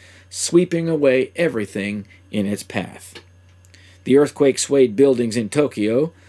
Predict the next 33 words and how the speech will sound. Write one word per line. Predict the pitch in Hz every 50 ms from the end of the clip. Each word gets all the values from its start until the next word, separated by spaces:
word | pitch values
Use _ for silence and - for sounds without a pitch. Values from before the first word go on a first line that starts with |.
| - _ _ -
halted | - - 151 147 135 - 139 127
mass | 123 127 139 139 139 139 -
transportation | - - 139 131 123 - - 113 104 - - 131 120 120 - 151 143 127
throughout | - 131 131 127 127 101
much | 120 135 135 120 -
of | 113
the | 120 113
country | - - 131 123 104 - 120 123 135
for | 127 - 107
several | 101 - - 139 120 120 117 120
hours, | 117 110 98 101 113 127 156 165 - - _ _ - - - - - -
destroyed | - 160 135 - - 165 151 147 147 139
a | 135
dam, | 113 107 110 139 143 139 127 113 110 123 156 190 196 - - - - -
and | - 135 131 120 -
caused | - 143 135 139 143 139 127 -
the | 131
meltdown | 120 120 127 151 170 180 175 - - 120 110 110 123 139 -
of | - 113
a | 107 107
series | 104 - - - 220 202 151 117 107 110 110
of | 117 113 107
nuclear | 117 131 151 160 151 - 147 143 139 131
reactors, | 131 131 135 135 131 123 - - - - 120 131 - - _ _ _ _ _ _ _ -
releasing | - 127 135 135 147 139 - - 131 123 110 101
dangerous | 120 143 151 160 165 151 175 175 165 - -
radioactive | - 135 143 151 151 156 151 143 147 143 139 - - 135 127 117
smoke | - - - - 151 156 170 175 -
and | 175 175 160
steam | - - - - - 170 147 113 104 98 104 110 - - - - -
into | - 127 123 123 127
the | 123 123 123
atmosphere. | 120 104 - - - - - - - - - - -